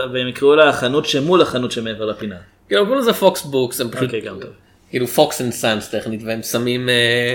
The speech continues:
Speaker 1: כן.
Speaker 2: הם שמים שלט של החנות מעבר לפינה, ואז ככה שבעולם העסקי יש מלחמה בין שניהם, אבל בעולם האישי הם מנהלים, אה, יחסים אסורים.
Speaker 1: אבל הם לא יודעים
Speaker 2: כן.
Speaker 1: שזה הם. או לפחות
Speaker 2: כאילו,
Speaker 1: בהתחלה הם לא יודעים.
Speaker 2: בהתחלה הם לא יודעים,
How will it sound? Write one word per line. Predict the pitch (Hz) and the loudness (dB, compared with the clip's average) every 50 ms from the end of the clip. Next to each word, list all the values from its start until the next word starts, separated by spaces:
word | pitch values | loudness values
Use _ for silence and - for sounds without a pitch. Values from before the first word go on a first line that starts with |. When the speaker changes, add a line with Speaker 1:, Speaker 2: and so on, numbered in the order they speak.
| 123 - | -4 -6
Speaker 1:
כן. | - 127 123 117 113 113 | -6 -4 -4 -4 -4 -4
Speaker 2:
הם | 117 | -4
שמים | 127 - 135 143 | -2 0 0 2
שלט | 143 - 196 185 160 | 4 6 6 6 6
של | - 165 147 | 6 2 2
החנות | - 139 143 151 143 | 2 2 0 0 2
מעבר | 135 127 127 127 | 0 0 2 2
לפינה, | 120 113 - 127 143 196 220 208 214 208 - - - - - - | 0 0 0 2 6 6 8 6 6 4 -2 -12 -16 -16 -12 -4
ואז | 135 131 135 131 - - 123 - - | 2 2 2 2 2 0 -4 0 4
ככה | 185 170 - 180 | 4 6 6 6
שבעולם | - - 151 135 127 117 117 131 160 202 202 | 4 2 2 4 6 6 8 8 8 8 8
העסקי | 185 165 - - - | 6 4 4 6 4
יש | 185 - - 160 | 4 4 4 0
מלחמה | 143 123 - - 135 170 202 | 0 0 0 2 4 4 4
בין | 208 202 | 4 4
שניהם, | 196 - 214 214 214 214 | 2 0 0 0 0 0
אבל | 175 131 127 120 | -2 -4 -4 -4
בעולם | 120 123 123 135 151 160 170 | -4 -6 -6 -4 -4 -6 -6
האישי | 160 151 151 - - 196 185 180 180 - - _ _ _ _ _ _ - | -6 -6 -6 -4 -4 -4 -4 -4 -6 -12 -20 _ _ _ _ _ _ -12
הם | 131 127 123 | -10 -8 -8
מנהלים, | 117 113 113 107 110 110 110 117 113 113 113 117 127 | -8 -8 -8 -6 -6 -6 -6 -6 -8 -8 -8 -10 -10
אה, | - - 127 117 113 113 | -8 -6 -4 -4 -4 -4
יחסים | 113 113 110 - - 120 - - 123 120 | -4 -4 -6 -6 -8 -10 -8 -6 -4 -4
אסורים. | 120 113 - - 113 113 110 107 110 - _ _ _ _ _ _ _ _ _ _ _ _ - | -4 -6 -6 -8 -6 -6 -6 -8 -10 -14 _ _ _ _ _ _ _ _ _ _ _ _ -8
Speaker 1:
אבל | 165 147 143 143 143 | -6 -4 -4 -2 -2
הם | 143 135 | -2 0
לא | 131 131 | 0 0
יודעים | 127 139 - 247 196 147 123 - _ _ _ - | 0 0 0 -2 -4 -4 -6 -10 _ _ _ -4
Speaker 2:
כן. | - 113 | -4 -2
Speaker 1:
שזה | 101 - 113 117 117 117 | -2 -2 -4 -6 -8 -8
הם. | 117 110 110 107 - - _ _ - - - | -8 -10 -10 -12 -16 -20 _ _ -20 -12 -4
או | - 135 | -2 -2
לפחות | 131 - - | 0 4 8
Speaker 2:
כאילו, | 202 190 185 185 180 - - - - | 10 10 10 8 6 2 -4 -6 -2
Speaker 1:
בהתחלה | 135 127 127 - 165 156 156 | -2 -2 0 2 4 4 4
הם | 143 123 | 4 4
לא | 117 - | 4 6
יודעים. | 170 165 | 6 6
Speaker 2:
בהתחלה | - - - 196 214 | 6 6 4 6 6
הם | 240 240 | 8 8
לא | 240 | 8
יודעים, | 233 220 233 233 233 233 | 8 8 6 2 0 -2